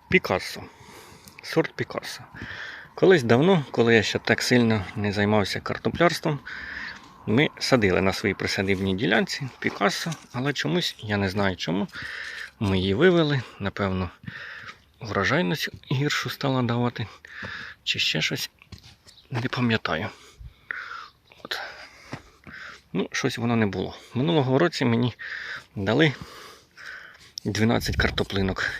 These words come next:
чи одинадцять, не пам'ятаю. Думаю, дай другий раз посажу, хай вона знову з'явиться на нашому городі. Подивимося, як воно є. Ну, оце з дванадцяти картоплинок, оце отака кучка. Щоб сказати, прям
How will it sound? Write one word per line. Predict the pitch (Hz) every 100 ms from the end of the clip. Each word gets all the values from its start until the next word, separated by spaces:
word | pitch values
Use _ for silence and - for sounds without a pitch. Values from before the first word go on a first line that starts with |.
| -
чи | - 98 -
одинадцять, | 104 90 98 135 - 120 -
не | 98
пам'ятаю. | 101 95 90 95 90 - - - - - -
Думаю, | 123 147 127
дай | 127 - 135 -
другий | 104 110 107 101
раз | 101
посажу, | - - - 101 123 -
хай | - 101
вона | 95 98
знову | 95 104 95 - - - - - -
з'явиться | 117 107 104 101 -
на | 98
нашому | 95 95 - 101 92 - - - - - -
городі. | 104 98 98 95
Подивимося, | - 110 120 104 -
як | 95 98
воно | 98 95
є. | 90 87 - - - - - - - - - -
Ну, | 240
оце | 233 165
з |
дванадцяти | 123 123 120 - -
картоплинок, | 110 - 107 139 135 104
оце | - -
отака | 104 - - 110 - _ - - - _ _ _ - - _ - _ _ -
кучка. | - 98 - - -
Щоб | - 117
сказати, | - 117 131 -
прям | - 120